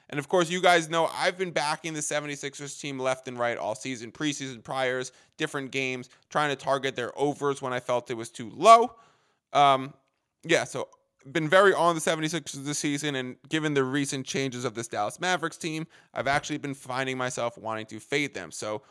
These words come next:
when these two teams lined up and I saw the number jump from plus three to plus two point five, I jumped in immediately for a full unit.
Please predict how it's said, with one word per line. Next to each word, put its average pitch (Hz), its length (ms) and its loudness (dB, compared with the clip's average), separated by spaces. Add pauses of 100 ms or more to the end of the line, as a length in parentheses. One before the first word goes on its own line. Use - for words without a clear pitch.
(120)
when 120 160 -6
these 135 220 -2
two 139 160 -4
teams 135 340 -6
lined 120 300 -4
up 156 260 4 (160)
and 113 100 -8
I 117 100 -4
saw 127 280 4
the 117 140 0
number 131 340 4
jump 143 360 2
from 120 180 -6
plus 127 300 -2
three 143 220 -6
to 120 80 -10
plus 123 280 -4
two 127 120 -8
point 117 260 -6
five, 151 320 4 (400)
I 151 200 6
jumped 147 440 0
in 139 100 -2
immediately 147 560 0
for 139 280 -2
a 135 60 2
full 185 320 0
unit. 170 440 -4